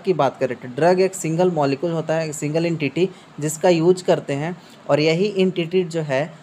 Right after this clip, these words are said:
हमारे body के लिए therapeutic effect के लिए, pharmacological action के लिए responsible होता है, जो हमारा बीमारी को ठीक करने के लिए responsible होता है। ये हमारा drug है। तो drug को हम लोग कभी-कभी directly नहीं ले सकते हैं, इसीलिए उसको हम लोग medicine में convert करते हैं,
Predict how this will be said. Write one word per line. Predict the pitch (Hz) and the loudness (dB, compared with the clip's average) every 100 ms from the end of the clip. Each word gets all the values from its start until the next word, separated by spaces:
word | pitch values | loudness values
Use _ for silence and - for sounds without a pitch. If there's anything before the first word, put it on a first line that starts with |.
| - | -12
हमारे | 139 151 160 | -2 2 2
body | 143 151 165 | 2 0 0
के | 175 175 | -2 -2
लिए | 147 160 | 0 -4
therapeutic | - 160 156 151 180 180 | -2 -2 0 0 -2 -4
effect | 165 147 - | -2 -4 -2
के | 135 | -4
लिए, | 135 160 | -2 -4
pharmacological | 160 143 160 160 160 143 143 160 170 - | -2 -2 0 -2 0 0 -2 -4 -4 -2
action | 143 147 214 196 | -4 -2 -2 -2
के | 165 | 0
लिए | 139 | 0
responsible | 147 147 - 143 139 143 143 | 0 -2 -4 -4 -2 -2 0
होता | 127 120 139 | -2 -4 -2
है, | 147 | 0
जो | 143 | -2
हमारा | 143 147 | 0 0
बीमारी | 147 143 131 139 | 0 0 0 0
को | 165 | -2
ठीक | 165 151 147 | -4 -6 0
करने | 135 139 | 0 0
के | 139 | -4
लिए | 156 | -4
responsible | 147 - 127 127 131 123 | -4 -4 -4 -2 -4 -2
होता | 120 113 | -4 -6
है। | 110 - - - - | -8 -12 -20 -20 -4
ये | 165 | 2
हमारा | 175 165 165 | 2 2 -2
drug | 143 147 | 2 4
है। | 127 | 2
तो | 131 | -4
drug | 123 156 160 | 2 2 4
को | 180 | 0
हम | 175 | 2
लोग | 180 | 2
कभी-कभी | 175 180 185 180 | 0 0 2 4
directly | 165 160 160 180 | 4 4 2 0
नहीं | 170 151 180 | 0 0 0
ले | 160 | 0
सकते | 127 120 - | -2 -6 -4
हैं, | 165 196 - - - | -6 -8 -14 -20 -10
इसीलिए | 156 190 185 | -2 4 4
उसको | 175 180 | 4 0
हम | 175 | -2
लोग | 180 | -2
medicine | 165 147 151 156 190 | 0 0 -2 0 2
में | 190 | 2
convert | 175 143 135 123 | 0 0 -2 0
करते | 123 - | -2 -2
हैं, | 120 143 | -8 -8